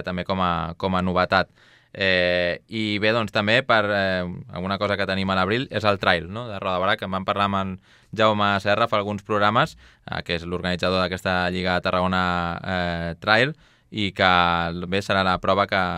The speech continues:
de roda que arribarà aquí a, no? Aquest any, aquest, sí, aquest any un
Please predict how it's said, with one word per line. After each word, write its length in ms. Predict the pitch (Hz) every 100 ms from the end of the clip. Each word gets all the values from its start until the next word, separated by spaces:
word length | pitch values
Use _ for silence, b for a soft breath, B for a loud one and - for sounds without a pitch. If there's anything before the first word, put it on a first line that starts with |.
| 82 -
de 200 | 98 90
roda 220 | 92 98
que 40 | 107
arribarà 240 | 98 92 87
aquí 140 | 92
a, 300 | 90 87 85 95 95
no? 140 | 101 107
Aquest 160 | 98
any, 140 | 107 120 -
aquest, 260 | 101 101 101 _ -
sí, 100 | -
aquest 140 | 98 101
any 100 | 113
un 140 | 120